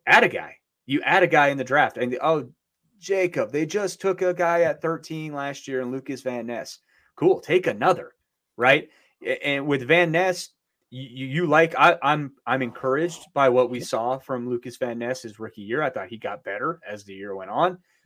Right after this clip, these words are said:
I think there's a lot to like. I thought there was a lot to like about him coming out of Iowa, but still a second year guy. Um, someone that had, what, three and a half sacks. You hope he makes the jump.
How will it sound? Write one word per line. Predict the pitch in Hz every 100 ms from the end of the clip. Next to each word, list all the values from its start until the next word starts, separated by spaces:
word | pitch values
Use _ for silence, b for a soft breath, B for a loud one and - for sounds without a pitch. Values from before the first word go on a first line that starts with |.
| -
I | 95
think | - 113
there's | 117
a | 98
lot | 95 101
to | 120
like. | 127 143 - _ _ _ -
I | 107
thought | 113
there | 110
was | 113
a | 117
lot | 117 117
to | 123
like | 120 123
about | 127 123 117
him | 135
coming | 131 143
out | 139 139
of | 117
Iowa, | 139 208 95 87 - _ _ _
but | - 90 117 - - _ _ _ _ _ _ _
still | _ - - 85 104
a |
second | 131 127 123 156
year | 160 196
guy. | 180 151 170 185 _ _ _ _ _ -
Um, | 95 90 87 85 _
someone | - 107 120
that | 113
had, | 120 110
what, | 117 92
three | 107 110
and | 127
a |
half | 123 135
sacks. | - 139 147 139 - - - _
You | - 113 113
hope | 120 123
he | - 175
makes | 170 175
the | - 170
jump. | 175 175 180